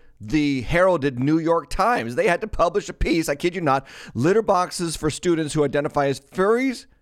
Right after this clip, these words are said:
Not so," says school official. Like, the New York Times had to take this on, and it made me think, here's where we are. <laughs> Even if it's not true, even if it's not true, and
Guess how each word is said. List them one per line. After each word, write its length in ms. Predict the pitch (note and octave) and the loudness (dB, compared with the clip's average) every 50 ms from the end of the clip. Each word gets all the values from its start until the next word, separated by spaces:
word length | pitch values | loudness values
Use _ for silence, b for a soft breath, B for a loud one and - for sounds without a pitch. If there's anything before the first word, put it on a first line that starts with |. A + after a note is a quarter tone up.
| _ _ _ _ - | _ _ _ _ -4
Not 360 | - C#3+ F3+ A3+ A#3+ C4 B3+ - | -2 0 2 2 2 2 0 -4
so," 540 | - - B3+ C4 B3 G3+ C#3+ G#2+ E2+ - F#2 | -4 0 2 2 4 4 2 0 -2 -6 -8
says 360 | - - E3 E3+ E3+ E3 C#3 | -4 0 2 2 2 2 -2
school 420 | - - - D3+ C#3 C3+ C#3 - | -8 -2 0 2 4 4 2 0
official. 420 | - C3 - - A3 F3 - - B B B B B B | -2 -6 0 0 0 0 0 -4 B B B B B B
Like, 160 | - - - | -4 -2 -2
the 60 | C4 | -2
New 200 | B3 A#3+ B3 C4 | 0 0 2 2
York 280 | C#4+ F4 D#4 D#4 D#4 - | 2 2 0 0 -2 -2
Times 420 | B3 A3 F#3+ F#3 F#3 F#3 F3+ - | -2 0 0 0 0 -2 -4 -4
had 300 | G3+ E3 D3 E3 F3 - | -2 0 2 2 0 0
to 80 | F#3+ E3 | -4 -10
take 420 | - - - F3 F3 E3+ - - | -6 0 0 2 0 0 -4 -4
this 200 | E3 E3 D3+ - | -4 -2 -2 -2
on, 320 | - D3+ F3 E3 D#3+ D#3 - | 0 2 2 2 2 2 0
and 200 | - E3+ E3 D#3+ | -2 -2 0 0
it 100 | D#3+ - | -2 -2
made 300 | D3+ F3 F#3 G#3 A3+ G#3 | -4 -4 -4 -4 -4 -4
me 200 | G3+ A3+ A3 G3 | -2 -2 -4 -4
think, 400 | - - D#3+ D3 C#3+ D3 - B B B B B | -4 -4 -2 -2 -2 -2 -4 B B B B B
here's 460 | B - - G3 G#3 G#3+ A3 G#3+ E3+ | B -2 0 2 4 4 4 2 0
where 240 | D#3+ F3 F#3 F#3 F3+ | -2 -2 0 0 0
we 280 | D#3 D3+ E3+ D#3+ D#3+ - | 0 0 0 0 0 0
are. 380 | - D3 - - F2+ - - _ _ _ | 2 2 2 2 0 -2 -8 _ _ _
<laughs> 100 | - - | -4 -4
Even 1200 | E3 D#3+ - E3 E3 - C#3+ - - B2 - - C3+ - - - - - - - C4 D#4 F4 F4+ G#4+ | -4 0 0 -2 -2 -2 -4 -4 -4 -6 -4 -6 -10 -10 -10 -14 -14 -12 -6 -2 0 0 2 0 0
if 100 | - - | -2 -2
it's 100 | - G#3+ | -2 0
not 260 | A3+ A#3 B3 A3+ - | 0 0 0 0 -2
true, 500 | - - A3 E3 A2 G#2+ B2+ C#3+ - - _ _ _ _ _ - - | 0 2 2 2 2 2 0 -2 -2 -6 _ _ _ _ _ -6 0
even 280 | B3 D4 B3+ D4 C#4 B3+ | 0 2 2 2 2 2
if 120 | B3 - | 0 -2
it's 100 | A#3 F3+ | -4 0
not 220 | F#3 G#3 G3 F#3+ | 0 0 0 0
true, 420 | - - - C3+ A2 A2 B2+ C#3+ - - | -2 -4 -2 0 0 0 -2 -2 -2 -2
and 120 | D#3+ | -2